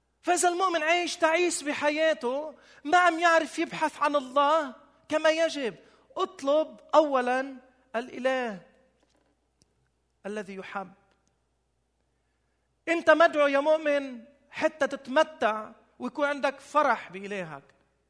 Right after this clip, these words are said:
لتتمتع فيه شخصيًا، مش بس بالأشياء اللي بعطيك إياها. أوقات رب يعطينا أشياء، أوقات بياخد منا،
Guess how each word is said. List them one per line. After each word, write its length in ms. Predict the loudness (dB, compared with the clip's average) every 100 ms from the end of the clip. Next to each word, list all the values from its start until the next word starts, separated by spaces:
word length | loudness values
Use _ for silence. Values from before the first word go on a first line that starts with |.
| _ _ _ _ _ _ _
لتتمتع 680 | -8 -8 -4 -2 -2 -2 -4
فيه 220 | -4 -12
شخصيًا، 680 | -12 -12 -10 -12 -10 -12 -14 -20 _ _ _ _ _ _ _ _ _ _ _ _ _
مش 180 | -12 -8
بس 220 | -8 -8
بالأشياء 300 | -10 -12 -12
اللي 60 | -12
بعطيك 340 | -12 -14 -16
إياها. 280 | -18 -18 -20 _ _ _ _ _ _ _ _ _ _ _ _ _ _ _ _ _ -8
أوقات 220 | -6 -6
رب 180 | -8 -8
يعطينا 360 | -10 -10 -12
أشياء، 180 | -12 -12
أوقات 200 | -12 -12
بياخد 340 | -8 -10 -10 -18
منا، 340 | -18 -18 -20